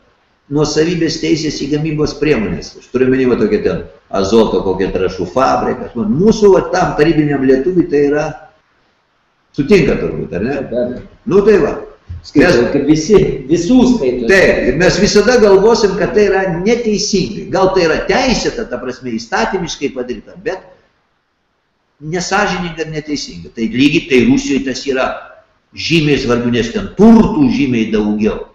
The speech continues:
Speaker 1: Ir dabar žiūrėkit, va čia yra visa esmė. Jeigu dabartinė Rusijos valdžia pradėtų, e, sakykim,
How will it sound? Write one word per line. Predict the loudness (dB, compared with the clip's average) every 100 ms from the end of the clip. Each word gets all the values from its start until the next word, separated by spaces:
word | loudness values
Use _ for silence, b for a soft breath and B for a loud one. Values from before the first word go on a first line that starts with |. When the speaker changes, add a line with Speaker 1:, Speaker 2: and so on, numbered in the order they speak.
| _ _ _ _ _ _ _ _ _
Speaker 1:
Ir | -6 -2
dabar | 0 0
žiūrėkit, | 2 2 2 0 -10 -16 _ _ _ _ _ _ _ _
va | -4
čia | 0 2 2
yra | 0
visa | 0 -2
esmė. | -4 -4 -4 -4 -6 -8
Jeigu | 0 2 2 0
dabartinė | 0 0 -2 -2 -4 -4 -2
Rusijos | -2 -4 -4 -6 -6
valdžia | -4 -2 -2 -4 -4 -8 -18 _ _ _ _ _ _ _ _ -4
pradėtų, | 0 2 6 6 4 -4 -12 -18 _ _ _ _ _ _ _ _ _ _ _ -4
e, | 0 2
sakykim, | 2 -2 0 0 0